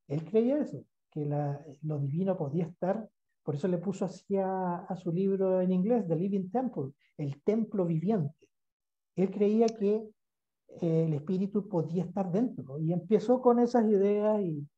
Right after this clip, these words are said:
hasta, hasta en un, en el libro, cosa que se conoce poco, él habló con la hermana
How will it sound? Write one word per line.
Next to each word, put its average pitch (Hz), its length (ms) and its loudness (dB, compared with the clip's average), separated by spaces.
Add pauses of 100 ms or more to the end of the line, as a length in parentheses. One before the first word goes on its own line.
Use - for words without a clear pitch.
(540)
hasta, 254 600 4
hasta 233 320 2
en 247 160 0
un, 202 100 2 (140)
en 156 240 -2
el 147 220 -6
libro, 196 520 0 (540)
cosa 180 420 -2
que 170 100 -8
se 160 100 -10
conoce 165 340 -4
poco, 190 500 -4
él 220 340 0 (300)
habló 165 320 4
con 202 120 2
la 208 60 4
hermana 214 280 2